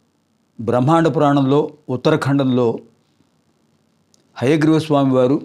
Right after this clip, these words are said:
అగస్త్యుల వారికి చెప్పినటువంటి విశేషమైన మంత్రపుతమైన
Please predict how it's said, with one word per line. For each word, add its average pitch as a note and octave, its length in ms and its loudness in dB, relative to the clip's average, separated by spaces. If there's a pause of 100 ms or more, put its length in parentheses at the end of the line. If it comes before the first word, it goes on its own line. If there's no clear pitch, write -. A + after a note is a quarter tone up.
(1400)
అగస్త్యుల D#3+ 500 2
వారికి C#3+ 300 0 (360)
చెప్పినటువంటి C3 480 -2
విశేషమైన C#3+ 520 0 (840)
మంత్రపుతమైన C#3+ 880 0